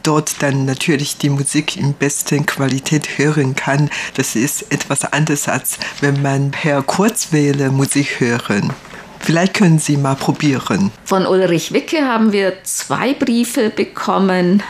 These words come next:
Speaker 2: und zwar die Empfangsberichte von Dezember und Januar sind gleichzeitig bei uns eingetroffen. Herzlichen Dank. Und er schreibt, auch in diesem Jahr will ich euren stets interessanten Sendungen die Treue halten.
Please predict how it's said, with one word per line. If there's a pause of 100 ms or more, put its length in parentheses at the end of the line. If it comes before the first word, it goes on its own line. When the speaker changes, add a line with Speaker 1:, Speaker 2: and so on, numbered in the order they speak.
(200)
Speaker 2:
und
zwar
die
Empfangsberichte
von (320)
Dezember (280)
und (120)
Januar
sind
gleichzeitig
bei
uns
eingetroffen.
Herzlichen
Dank. (720)
Und
er
schreibt,
auch
in
diesem
Jahr
will
ich
euren
stets
interessanten
Sendungen
die
Treue
halten.